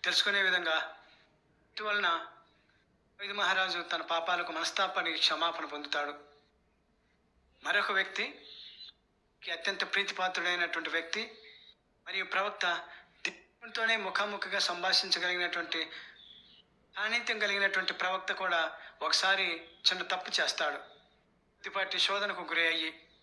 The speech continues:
ఇజ్రాయెల్ ప్రజల మీద కోపగించుకుంటాడు. విషయాన్ని మనం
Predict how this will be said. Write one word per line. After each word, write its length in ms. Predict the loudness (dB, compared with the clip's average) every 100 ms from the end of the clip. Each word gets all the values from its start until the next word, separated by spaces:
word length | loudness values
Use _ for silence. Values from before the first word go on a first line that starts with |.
| _ _ _ _ _ -4
ఇజ్రాయెల్ 440 | 2 6 4 4
ప్రజల 220 | -2 0
మీద 140 | 0 0
కోపగించుకుంటాడు. 1160 | 0 0 0 2 0 2 0 0 -2 -10 -16 -18 -20 -20 _ _ _ _ _
విషయాన్ని 280 | -6 -4 0
మనం 340 | 0 0 -4